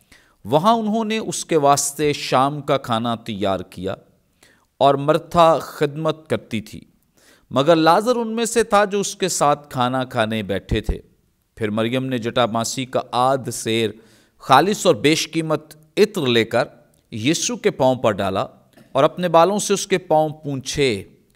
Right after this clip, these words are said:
और घर इत्र की खुशबू से महक गया। मगर उसके शागिर्दों में से एक शख्स यहूदा इस्करियोती, जो उसे पकड़वाने को था, कहने लगा, 'ये इत्र तीन सौ दिनार में बेचकर गरीबों को क्यों ना दिया गया?'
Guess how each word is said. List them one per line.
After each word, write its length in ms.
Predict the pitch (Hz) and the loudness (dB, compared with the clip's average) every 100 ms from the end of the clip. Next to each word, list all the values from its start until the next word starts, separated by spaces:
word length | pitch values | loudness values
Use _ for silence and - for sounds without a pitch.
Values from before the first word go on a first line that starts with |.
| _ | _
और 540 | 127 131 135 92 - - _ _ _ _ _ 92 | 4 6 6 4 -4 -20 _ _ _ _ _ -2
घर 300 | 147 185 - | 4 4 4
इत्र 260 | 226 220 190 | -6 -4 -6
की 200 | - 156 | -4 -4
खुशबू 480 | 131 147 - 131 175 | -2 -4 -4 -6 -6
से 240 | - 143 | -2 -2
महक 400 | 117 110 110 90 - | -2 -4 -4 -10 -4
गया। 320 | 113 117 98 - _ _ _ | 2 2 2 -4 _ _ _
मगर 240 | 110 151 208 | 0 2 2
उसके 300 | 208 - 208 | -2 -2 0
शागिर्दों 460 | - 156 185 208 | 2 2 2 -2
में 100 | 214 | -4
से 140 | 202 190 | -2 -4
एक 100 | 175 | -4
शख्स 360 | - - - | -6 -6 -8
यहूदा 840 | 156 160 120 131 139 110 - - _ _ _ 151 | -8 -4 -4 2 4 4 0 -16 _ _ _ -4
इस्करियोती, 640 | 160 - 170 160 170 196 | -4 -2 -4 -4 -6 -4
जो 120 | 170 | -2
उसे 180 | 160 160 | -2 -4
पकड़वाने 560 | - - 123 120 156 | -4 -2 2 2 0
को 140 | 175 165 | -4 -2
था, 160 | 131 | 0
कहने 320 | 120 110 107 107 | 0 0 -2 -4
लगा, 340 | 98 95 107 _ _ _ _ _ _ _ - | -4 -6 -8 _ _ _ _ _ _ _ -8
'ये 120 | 135 | 0
इत्र 420 | 190 - 254 254 220 | 0 2 0 0 -6
तीन 340 | - 233 233 | -4 -4 -2
सौ 320 | - 233 226 | -2 2 2
दिनार 520 | 165 165 151 165 180 | 4 2 6 8 8
में 320 | 185 185 175 110 | 6 0 -2 2
बेचकर 600 | 147 156 - 160 151 147 | 0 0 -2 2 2 2
गरीबों 500 | 113 123 143 156 160 | 0 0 0 -2 -2
को 180 | 170 | -4
क्यों 240 | 170 147 120 | -6 -6 -6
ना 120 | 165 | -4
दिया 280 | 190 185 117 | -4 -2 -2
गया?' 240 | 98 - | -2 -10